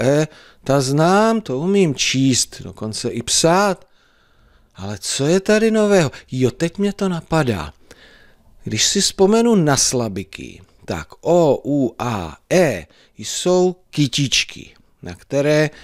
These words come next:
vždycky letí nějaký motýl. A, ale tady, tady se nám ty dvě kytičky spojily v jednu dvojitou kytičku.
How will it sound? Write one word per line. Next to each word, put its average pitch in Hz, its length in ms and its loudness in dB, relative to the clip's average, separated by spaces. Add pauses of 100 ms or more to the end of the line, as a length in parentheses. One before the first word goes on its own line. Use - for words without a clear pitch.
(240)
vždycky 104 360 -4
letí 135 360 2
nějaký 143 500 -2
motýl. 101 560 -6 (260)
A, 87 140 -6 (500)
ale 107 320 -2 (200)
tady, 202 540 0 (720)
tady 120 1120 2 (360)
se - 340 -2
nám 202 920 2 (120)
ty 107 160 0
dvě 131 540 4
kytičky 131 1200 -2 (260)
spojily 160 800 4
v 131 80 -2
jednu 147 460 2
dvojitou 135 760 2
kytičku. - 680 -14